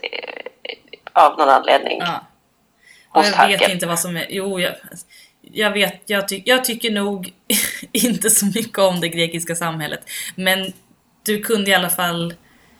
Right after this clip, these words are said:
Speaker 2: ha fler alternativ om du nu hade tvingats
Speaker 1: Mm.
Speaker 2: till det. Alltså, du blev ju inte, du var ju inte brännmärkt om du liksom råkade föda ett barn utanför äktenskapet.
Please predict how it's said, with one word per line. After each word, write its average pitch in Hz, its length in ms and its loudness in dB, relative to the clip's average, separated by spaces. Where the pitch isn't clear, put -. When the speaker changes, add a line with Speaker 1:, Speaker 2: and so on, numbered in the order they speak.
Speaker 2:
ha 170 160 -6
fler 175 140 0
alternativ 160 600 -2
om 151 100 -4
du 151 80 -6
nu 147 160 -6
hade 147 380 -2
tvingats 170 400 6
Speaker 1:
Mm. 160 120 8
Speaker 2:
till 147 140 0
det. - 80 2
Alltså, 185 160 6
du 196 180 4
blev 190 160 6
ju 196 140 6
inte, 170 420 6
du - 280 0
var 196 120 6
ju 196 180 8
inte 185 160 0
brännmärkt 185 960 4
om 160 160 -6
du 160 200 -4
liksom 156 400 -6
råkade 165 260 -8
föda 160 360 -2
ett 151 160 -8
barn 156 220 -4
utanför 151 300 -10
äktenskapet. 156 600 -10